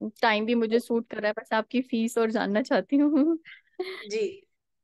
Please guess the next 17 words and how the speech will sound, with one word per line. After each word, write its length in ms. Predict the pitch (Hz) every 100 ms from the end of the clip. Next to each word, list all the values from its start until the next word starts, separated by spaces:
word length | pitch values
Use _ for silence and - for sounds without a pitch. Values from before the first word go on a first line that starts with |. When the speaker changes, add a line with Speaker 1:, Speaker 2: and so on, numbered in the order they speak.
| _ _ _ -
Speaker 2:
तो 100 | 247
अभी 360 | 226 226 277
वो 200 | 285 277 254
आपकी 540 | 254 226 226 - 247 247
स्क्रीन 440 | - 254 240 233
पे 120 | 247
शेयर 340 | 247 240 208 196
हो 80 |
जाएगा 380 | 175 165 160 165
पीडीएफ़। 460 | 165 175 233 160 160
Speaker 1:
और 140 | 208
ये 200 | 277 302
कब 180 | 294 269
से 200 | - 311
स्टार्ट 300 | 302 285 277
होगा 200 | 277 294
कोर्स? 400 | 294 302 330 -